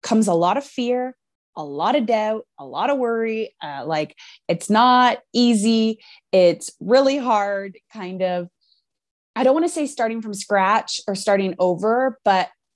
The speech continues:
and not even reinventing myself, but, like, figuring out who I am and, like,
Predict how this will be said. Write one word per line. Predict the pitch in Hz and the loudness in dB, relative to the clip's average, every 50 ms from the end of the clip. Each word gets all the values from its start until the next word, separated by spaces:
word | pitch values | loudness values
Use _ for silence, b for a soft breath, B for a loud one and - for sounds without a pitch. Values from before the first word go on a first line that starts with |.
| _ _ _ _ _ | _ _ _ _ _
and | 233 240 254 | 0 2 2
not | 254 254 277 294 | 4 4 2 2
even | 320 285 330 302 262 214 180 | 2 2 0 0 -2 -2 -2
reinventing | 208 214 220 226 220 202 180 160 185 175 180 180 - 247 247 254 262 | -4 -4 -4 -4 -4 -6 -4 -6 -6 -6 -6 -8 -8 -4 -2 0 0
myself, | 262 254 262 262 - - 269 262 269 294 320 - _ _ _ | 0 -2 -4 -6 -4 -2 0 0 0 -2 -2 -6 _ _ _
but, | 214 - | -6 -2
like, | 214 196 185 190 - _ _ _ _ _ _ _ _ _ _ - | 0 -2 -2 -2 -6 _ _ _ _ _ _ _ _ _ _ -2
figuring | 262 220 208 240 240 247 233 226 | 0 0 0 -2 -2 -4 -4 -4
out | - - 196 202 196 - - 180 - - | -4 -2 0 -2 -2 -4 -8 -16 -8 -4
who | 220 208 196 | -2 0 0
I | 190 180 180 180 165 - - | 0 0 -2 -6 -8 -6 -4
am | 180 180 175 175 175 170 165 170 165 - | -2 -2 -2 -2 -2 -4 -4 -6 -8 -8
and, | 175 170 | -6 -6
like, | 170 165 160 | -4 -4 -6